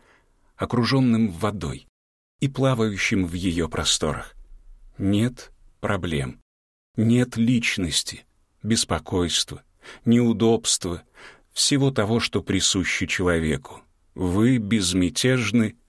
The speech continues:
и спокойны. Эти ощущения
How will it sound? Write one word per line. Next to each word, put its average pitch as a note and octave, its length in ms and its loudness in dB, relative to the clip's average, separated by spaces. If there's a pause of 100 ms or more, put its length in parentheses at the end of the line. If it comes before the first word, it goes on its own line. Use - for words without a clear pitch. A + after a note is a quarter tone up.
(380)
и A#2+ 100 2
спокойны. C#2+ 920 -4 (840)
Эти F#2 240 -2
ощущения F#2 960 0